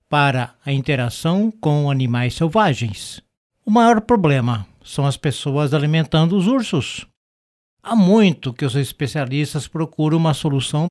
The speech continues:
para o problema do urso polar. O ponto principal em que todos concordam é a necessidade de impedir que os ursos comam alimentos que não encontram na natureza. O maior problema é a alimentação.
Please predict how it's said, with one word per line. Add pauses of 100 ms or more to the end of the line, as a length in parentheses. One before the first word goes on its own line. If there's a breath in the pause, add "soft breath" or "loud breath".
para
o
problema
do
urso
polar. (340)
O
ponto
principal
em
que
todos
concordam
é
a
necessidade
de
impedir
que
os
ursos
comam
alimentos
que
não
encontram
na
natureza. (960)
O
maior
problema
é
a
alimentação.